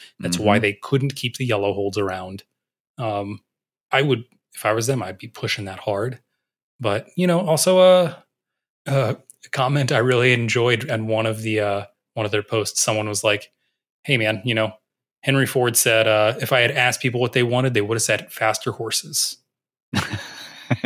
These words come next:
Speaker 1: Like,
Speaker 2: Yep,
Speaker 1: and
Speaker 2: absolutely,
Speaker 1: yeah, man,
Speaker 2: man.
Speaker 1: like, I get it. I see those blue holds. I'm like, "Hmm, they look like a big footprint,"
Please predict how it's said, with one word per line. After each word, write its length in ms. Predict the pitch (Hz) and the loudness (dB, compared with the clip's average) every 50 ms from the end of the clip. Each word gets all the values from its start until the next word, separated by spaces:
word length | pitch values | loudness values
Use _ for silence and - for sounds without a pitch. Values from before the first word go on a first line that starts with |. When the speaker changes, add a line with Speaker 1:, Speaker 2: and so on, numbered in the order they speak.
| 113 - | -2 0
Speaker 1:
Like, 280 | - 123 120 117 110 104 | 0 0 2 2 0 0
Speaker 2:
Yep, 360 | 98 101 107 113 147 196 - _ | 0 2 2 2 2 0 -4 _
Speaker 1:
and 80 | - 117 | -2 0
Speaker 2:
absolutely, 380 | 107 110 - 156 156 143 143 170 | 2 2 2 2 2 2 4 4
Speaker 1:
yeah, 100 | 208 190 | 4 4
man, 240 | - - 143 151 160 | 4 2 2 2 2
Speaker 2:
man. 100 | - - | 2 2
Speaker 1:
like, 340 | 147 143 143 147 139 135 - - - - _ _ _ _ _ _ - | 2 2 2 2 0 -4 -8 -12 -20 -20 _ _ _ _ _ _ -2
I 140 | 139 165 | 0 0
get 200 | 165 135 139 147 | 2 4 4 4
it. 140 | 120 104 107 | 4 2 2
I 120 | 107 120 127 | 2 0 2
see 180 | - - 160 | 2 2 2
those 200 | 139 143 143 131 | 4 4 4 2
blue 240 | 113 117 131 135 139 | 2 0 2 2 2
holds. 300 | 113 131 131 139 131 - | 4 4 4 4 2 2
I'm 80 | 135 127 | 0 0
like, 160 | 120 113 - | 0 0 -2
"Hmm, 200 | - 131 139 143 | -2 0 0 2
they 120 | 123 117 | 2 2
look 160 | 117 123 117 | 2 0 0
like 140 | - 135 117 | -2 -2 -2
a 40 | 123 | -2
big 200 | 123 127 123 123 | -2 -2 -2 -2
footprint," 520 | - - 151 147 - - - 107 107 127 | -2 -2 -2 -2 -2 -6 -6 -6 -6 -8